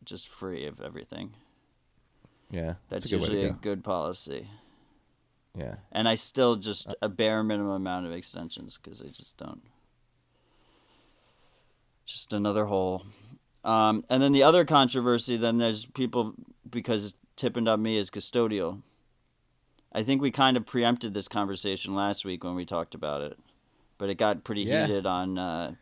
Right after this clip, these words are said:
Speaker 1: Bitcoin
Speaker 2: I brought,
Speaker 1: Twitter.
Speaker 2: I brought it, I brought it up last week. Brian Troll's been leading the, uh, leading the, uh, fight against the custodial tippin dot me. It is an interesting debate to be had out.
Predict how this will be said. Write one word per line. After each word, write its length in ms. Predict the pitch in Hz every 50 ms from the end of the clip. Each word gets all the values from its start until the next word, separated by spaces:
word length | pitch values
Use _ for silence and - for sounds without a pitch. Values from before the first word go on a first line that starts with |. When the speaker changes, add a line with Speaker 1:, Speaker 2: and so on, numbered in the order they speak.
| _
Speaker 1:
Bitcoin 260 | - 104 - - - 104
Speaker 2:
I 80 | 143
brought, 220 | - 107 117 117 -
Speaker 1:
Twitter. 120 | 71 92
Speaker 2:
I 40 | 123
brought 260 | 120 127 127 123 127
it, 120 | 131 127 - - _ _ _ _ _ _ _ _ _ -
I 40 | 110
brought 240 | 101 113 107 107 110
it 80 | 107 110
up 140 | 120 -
last 260 | 117 110 113 113 - -
week. 100 | 135 127
Brian 280 | - 101 98 98 104 104
Troll's 640 | - - 98 104 120 120 110 104 - - - - - - -
been 220 | 104 95 95 95
leading 260 | 95 92 92 95 95 92
the, 160 | 92 95 92
uh, 320 | 92 92 90 90 90 90 92 92 - 104 113 - _ _ _ _ _ _ _ _ _ _ _
leading 340 | 131 123 95 95 92 92 92
the, 260 | 90 90 90 90 87
uh, 340 | 87 87 85 85 85 87 90 92 101 104 - _ - _ _ _ _ _ _ _ _ _ _ _ _ -
fight 320 | - - - 101 95 90
against 380 | 92 87 92 90 90 87 - -
the 60 | 95
custodial 680 | - 92 - - - 95 90 90 92 90 87 87 90 90 98 - - -
tippin 380 | - - 107 95 - 90 90 87 -
dot 240 | - 90 90 - -
me. 240 | 87 87 87 90 87 - - - - - - - - -
It 80 | 131 165
is 100 | 233 220
an 60 | 214
interesting 540 | 233 226 - 208 - - 196 196 202 208 214 - - _ _ _ _ _ _
debate 360 | - 131 117 - 175 180 - -
to 80 | -
be 120 | 95 98 101
had 200 | 110 110 107 107
out. 240 | 110 123 - -